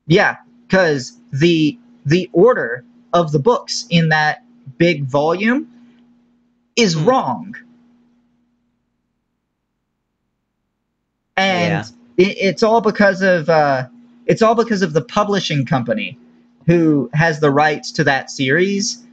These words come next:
Speaker 1: They have fucked up the, the order on, like, copies of that, the, that series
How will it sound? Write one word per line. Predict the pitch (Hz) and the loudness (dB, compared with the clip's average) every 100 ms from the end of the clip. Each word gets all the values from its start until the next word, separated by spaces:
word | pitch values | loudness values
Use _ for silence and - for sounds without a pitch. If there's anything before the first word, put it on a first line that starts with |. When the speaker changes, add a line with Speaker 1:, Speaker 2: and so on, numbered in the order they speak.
| _ _ | _ _
Speaker 1:
They | 151 175 | 0 2
have | 165 135 | 0 -4
fucked | - - 208 208 - | -16 -2 -2 -2 0
up | 180 170 | 0 0
the, | 147 147 147 - - | -2 -2 0 -4 -8
the | 135 151 | 0 0
order | 151 151 120 104 - - - _ _ _ | 2 2 0 -4 -8 -12 -20 _ _ _
on, | 156 151 147 139 131 135 - - - | 0 2 2 0 -2 -6 -12 -16 -2
like, | 160 - | -2 -2
copies | - 160 151 147 135 | -2 -2 0 -2 -2
of | 127 | -2
that, | 135 131 - | -2 -2 -6
the, | 135 131 143 139 | -6 0 0 0
that | 131 135 120 | -4 -4 -4
series | - 139 135 160 180 185 - | -6 -2 0 0 -2 -4 -10